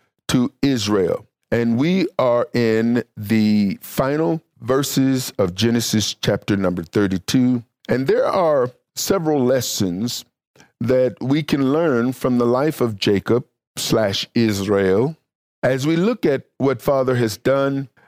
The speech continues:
and what he has said, and how men, even to this day, tend to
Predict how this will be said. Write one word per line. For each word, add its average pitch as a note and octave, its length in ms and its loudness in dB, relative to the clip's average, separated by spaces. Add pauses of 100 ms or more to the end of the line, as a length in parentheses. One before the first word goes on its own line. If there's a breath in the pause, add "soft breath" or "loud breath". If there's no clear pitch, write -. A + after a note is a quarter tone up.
and A2 220 0
what A#2 120 2
he A#2 120 2
has G#2+ 120 0
said, C3+ 520 0 (320)
and A2 120 2
how B2 160 2
men, E3 460 0
even D#3 380 0
to C3+ 100 0
this B2 240 -2
day, G#2+ 460 0 (340 soft breath)
tend C3 320 0
to C3+ 160 0